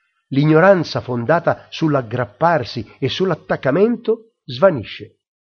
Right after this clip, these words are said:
I desideri di qualsiasi genere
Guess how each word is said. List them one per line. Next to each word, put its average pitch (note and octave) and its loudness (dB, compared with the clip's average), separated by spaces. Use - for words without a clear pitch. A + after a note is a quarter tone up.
I C#3 -2
desideri C#3+ 0
di C3+ -4
qualsiasi D3+ -2
genere C3+ -2